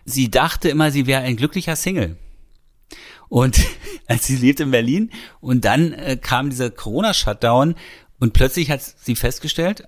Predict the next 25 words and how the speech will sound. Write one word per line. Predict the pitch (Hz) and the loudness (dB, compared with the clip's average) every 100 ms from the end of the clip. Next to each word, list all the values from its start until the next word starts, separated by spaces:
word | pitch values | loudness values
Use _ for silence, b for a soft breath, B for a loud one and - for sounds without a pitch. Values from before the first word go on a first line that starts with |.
| - - | -18 -4
nachdem | 117 - 123 - _ _ - | -2 2 0 0 _ _ -4
plötzlich | 131 113 123 - _ 131 | 0 0 -2 -6 _ -2
mit | 117 107 | 0 2
einmal | 143 165 139 | 2 2 0
alle | - 120 | -2 -6
Ablenkungen | - 190 294 254 180 127 98 | -6 0 2 2 2 0 2
weg | 98 - | -2 -4
waren, | 92 85 85 101 113 - | -8 -6 -8 -10 -12 -6
dieses | 120 127 | -4 0
ganz | 147 160 | 0 2
auf | 165 | 0
Konzerte | - 135 - 123 120 127 | -2 -4 0 0 0 -4
und, | 117 117 | -6 -6
und | 127 | -8
Theater | - 127 120 117 | -2 -2 -2 -6
und | 113 107 | -8 -8
was | 113 120 | -10 -6
weiß | 131 - | -6 -8
ich, | - | -16
ich | - 139 - | -8 -6 -2
gehen, | 143 131 B B | -2 -4 B B
das | - 107 | -10 0
war | 113 | 0
alles | 101 156 135 | 2 -2 -2
weg | 107 170 - | 2 2 0